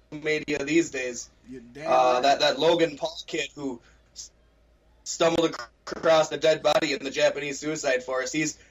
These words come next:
Speaker 1: definitely more famous now than he was beforehand.
Speaker 2: Yeah, I never heard of the bastard until I seen his head popping up in memes, and then I looked into him and found out who he is. I, I haven't gone on and checked any of his
Speaker 1: Undemonetized
Speaker 2: videos, but
Speaker 1: leads to millions. <coughs>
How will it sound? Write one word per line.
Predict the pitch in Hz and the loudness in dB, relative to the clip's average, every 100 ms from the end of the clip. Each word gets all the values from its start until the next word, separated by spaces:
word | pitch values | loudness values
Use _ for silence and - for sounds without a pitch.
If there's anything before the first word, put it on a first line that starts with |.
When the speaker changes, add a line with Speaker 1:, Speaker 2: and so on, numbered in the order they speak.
| - | 0
Speaker 1:
definitely | 170 180 170 | 2 4 4
more | 165 160 | 4 4
famous | 170 165 151 | 4 2 2
now | 160 165 | 0 2
than | 151 | 2
he | 139 | 0
was | 143 131 | 0 -2
beforehand. | 127 156 156 123 120 | -2 0 2 0 -2
Speaker 2:
Yeah, | 294 330 | -4 0
I | 240 | -2
never | 370 427 277 | -2 -4 -2
heard | 233 | -2
of | 214 | -4
the | 196 | -6
bastard | 185 175 190 226 214 | -6 -6 -10 -10 -10
until | 202 208 | -8 -8
I | 190 | -8
seen | 185 202 | -8 -10
his | 190 175 | -10 -8
head | 175 170 | -10 -8
popping | 180 170 190 | -8 -8 -8
up | 175 175 | -12 -10
in | 165 | -10
memes, | 165 175 240 208 | -8 -6 -4 -6
and | 180 | -6
then | 190 | -6
I | 190 | -6
looked | 180 202 202 | -6 -8 -6
into | 196 202 214 | -6 -4 -4
him | 285 | -6
and | 196 | -10
found | 185 190 208 | -8 -6 -6
out | 202 196 | -6 -6
who | 202 | -6
he | 202 | -6
is. | 196 233 311 - _ _ _ _ _ _ _ _ _ _ - | -4 -6 -8 -14 _ _ _ _ _ _ _ _ _ _ -2
I, | 214 220 208 | -2 -2 -2
I | 233 | -2
haven't | 202 220 311 262 | 0 0 -2 -2
gone | 214 220 220 | 0 0 0
on | 214 220 | -4 -6
and | 202 | -2
checked | 170 160 | 0 2
any | 180 165 | 0 2
of | 165 | 2
his | 165 170 | 0 4
Speaker 1:
Undemonetized | 160 | 4
Speaker 2:
videos, | 160 190 160 180 175 | 4 -6 -10 -12 -10
but | 156 | -10
Speaker 1:
leads | - - | -8 -10
to | - 143 143 - _ _ - | -8 -4 -6 -8 _ _ -6
millions. | 135 - - _ _ _ _ _ _ _ _ _ _ _ _ _ _ _ - - - | -6 -6 -16 _ _ _ _ _ _ _ _ _ _ _ _ _ _ _ -20 -10 0
<coughs> | - - 311 - 208 - | 2 2 0 0 -4 -6